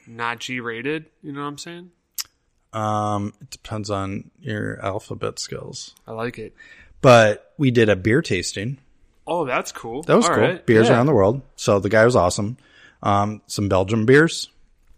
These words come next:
Speaker 2: Um, some other, you know, just, like, kinda,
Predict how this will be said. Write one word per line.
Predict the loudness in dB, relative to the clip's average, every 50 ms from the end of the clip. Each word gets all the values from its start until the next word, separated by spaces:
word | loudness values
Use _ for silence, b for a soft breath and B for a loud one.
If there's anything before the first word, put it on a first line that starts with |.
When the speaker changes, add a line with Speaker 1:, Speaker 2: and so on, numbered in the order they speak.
| _ _ _ _ _ _ _ _ _ _ _ -20 -20 _ -8
Speaker 2:
Um, | -4 -2 0 0 0 0 0 0 -2 -2 -2 -2 -4 -6 -8 -10 _ _ _ _ _ _ _ _ _ _ _
some | -8 -2 0 2
other, | 2 4 2 2 2
you | 2 2
know, | 0 0 -2 -4 -8 -8
just, | -6 -4 -2 -2
like, | -2 -2
kinda, | 0 2 2 2 0 -2 -4